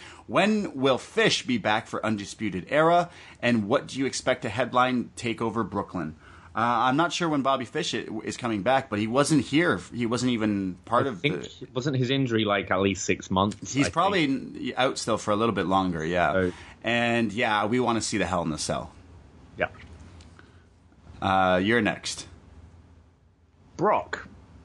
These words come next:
Speaker 2: "I was at the show live. The most over people were Undisputed Era. The arena was hot for the whole match. That was my favorite match of the night.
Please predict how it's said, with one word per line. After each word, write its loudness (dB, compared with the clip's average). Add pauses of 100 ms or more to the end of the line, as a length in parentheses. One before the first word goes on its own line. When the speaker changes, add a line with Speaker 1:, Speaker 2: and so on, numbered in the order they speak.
(100)
Speaker 2:
"I 4
was 4
at 4
the 0
show 2
live. 2 (100)
The 2
most 2
over 2
people 0
were 4
Undisputed 2
Era. 4 (380)
The 2
arena 4
was 4
hot 0
for -6
the 4
whole 2
match. -2 (140)
That 2
was -2
my 2
favorite 2
match -4
of -12
the -2
night. 0